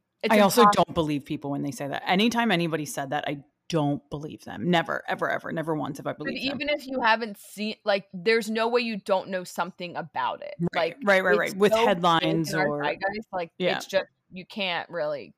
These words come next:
Speaker 1: there's just no denying that you know something about the Housewives.
Speaker 2: I was thinking about you when Sai had her party with a shoes off house.
Speaker 1: Oh my God.
Speaker 2: Um, I feel like that's a, like, I don't know if that's a thing in every city. In New York, it's a big, big thing.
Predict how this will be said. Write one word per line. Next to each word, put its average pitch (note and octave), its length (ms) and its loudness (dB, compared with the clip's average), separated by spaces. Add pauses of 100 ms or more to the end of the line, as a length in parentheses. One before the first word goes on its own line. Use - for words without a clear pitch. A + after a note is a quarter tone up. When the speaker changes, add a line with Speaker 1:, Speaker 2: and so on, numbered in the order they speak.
(200)
Speaker 1:
there's G3 280 -2
just G3 200 -14
no F3 160 -6
denying E3 460 -4
that C3+ 100 -10
you F3+ 120 -12
know E3 200 -4
something D#3+ 500 -8
about B2+ 280 -4
the - 60 -2
Housewives. C#2+ 680 -6 (520)
Speaker 2:
I F#3+ 80 6
was G3 120 6
thinking F#3 360 4
about E3 240 2
you D#3 160 -2
when D#3 180 0
Sai C#3+ 560 -2
had D3 300 -6
her D#3 100 -6
party D3 720 -4
with D#3 260 -6
a - 40 -12
shoes D#3 340 -6
off C#3+ 220 -4
house. - 560 -6 (420)
Speaker 1:
Oh F#3 60 -8
my F#3 60 2
God. D#3+ 240 4
Speaker 2:
Um, D3+ 220 -2 (380)
I A3+ 100 4
feel D#4+ 180 0
like F#4+ 140 -2
that's G#4+ 160 -6
a, G#4+ 160 2
like, C4+ 220 4
I A3 100 2
don't E4+ 160 2
know A4+ 140 -2
if - 60 -14
that's G#4+ 180 -6
a C#4+ 40 -8
thing G#3+ 280 0
in E3+ 160 0
every E3+ 280 -2
city. D#3+ 360 -6
In F3+ 120 0
New F#3 120 2
York, F3+ 340 -2
it's - 160 -6
a A#3+ 60 -2
big, D#3+ 680 0
big F3+ 220 -4
thing. F#3 340 0